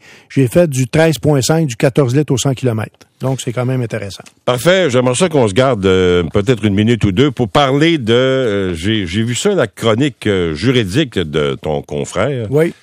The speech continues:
Speaker 2: Euh, Maître Lamontagne de contravention expert point C A. Euh, vous êtes sur le site Internet du Guide de l'auto, euh,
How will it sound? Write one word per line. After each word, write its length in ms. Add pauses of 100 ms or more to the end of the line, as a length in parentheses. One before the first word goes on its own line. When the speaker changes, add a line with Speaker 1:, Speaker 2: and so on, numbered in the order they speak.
(200)
Speaker 2:
Euh, 160
Maître 600
Lamontagne 680
de 100
contravention 680
expert 440
point 260
C 220
A. 120 (420)
Euh, 160
vous 180
êtes 100
sur 140
le 140
site 360
Internet 520
du 120
Guide 220
de 100
l'auto, 460
euh, 80